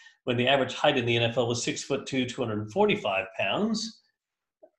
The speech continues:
You know, and, uh, it, and so it was his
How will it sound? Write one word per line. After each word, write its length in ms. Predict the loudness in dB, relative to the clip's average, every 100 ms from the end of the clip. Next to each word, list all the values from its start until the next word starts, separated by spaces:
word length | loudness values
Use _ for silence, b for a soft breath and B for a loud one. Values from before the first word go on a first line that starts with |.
| _ _ -6
You 120 | 0 4
know, 260 | 4 4 4
and, 400 | 4 4 2 2
uh, 560 | 4 4 4 2 0 -2
it, 300 | -4 -4 -4
and 120 | -2
so 340 | 2 2 2
it 100 | 2
was 220 | 0 0 0
his 420 | -2 -2 -10